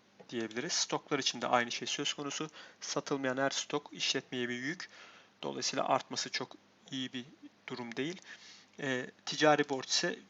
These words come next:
firmaya, e, finansman anlamında avantaj sağlayan bir şey. Henüz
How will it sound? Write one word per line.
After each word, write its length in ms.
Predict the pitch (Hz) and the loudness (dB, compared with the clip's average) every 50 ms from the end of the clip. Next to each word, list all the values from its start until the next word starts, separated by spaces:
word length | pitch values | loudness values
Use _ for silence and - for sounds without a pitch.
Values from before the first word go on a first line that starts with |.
| - - | -10 -4
firmaya, 500 | - 156 143 135 123 123 139 156 170 196 - _ - - 180 | -2 0 0 2 0 0 0 0 -2 -4 -10 _ -16 -10 -6
e, 180 | 143 135 131 | -4 -4 -4
finansman 520 | 131 - - - 139 139 139 - - 143 135 | -4 -6 -6 -4 -2 0 0 0 0 2 2
anlamında 460 | 127 120 117 113 117 120 131 175 185 | 2 2 2 -2 -4 -4 -2 -2 0
avantaj 400 | 180 151 143 139 127 - 139 - | 4 4 4 4 4 0 0 2
sağlayan 480 | - - 131 120 110 117 113 110 110 110 | 2 4 4 2 2 0 -4 -4 -4 -4
bir 40 | |
şey. 200 | - - 160 180 - - | -4 -4 -4 -6 -8 -6
Henüz 340 | - 151 131 123 123 - - | -4 -2 -2 -2 -4 -4 -8